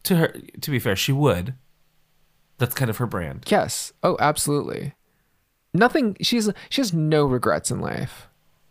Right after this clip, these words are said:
Speaker 1: I, I don't know about that.
Speaker 2: Well, she will express no regrets in life.
Speaker 1: <laughs> I was gonna say. <laughs> Her Wikipedia page is kind of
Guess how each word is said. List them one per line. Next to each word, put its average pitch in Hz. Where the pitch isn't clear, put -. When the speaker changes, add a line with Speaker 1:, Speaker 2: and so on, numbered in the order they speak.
Speaker 1:
I, 92
I 120
don't 113
know 80
about 65
that. 67
Speaker 2:
Well, 196
she 247
will 233
express -
no 120
regrets 104
in 110
life. 101
Speaker 1:
<laughs> -
I 135
was -
gonna 95
say. -
<laughs> -
Her 180
Wikipedia 113
page 92
is 98
kind 90
of 85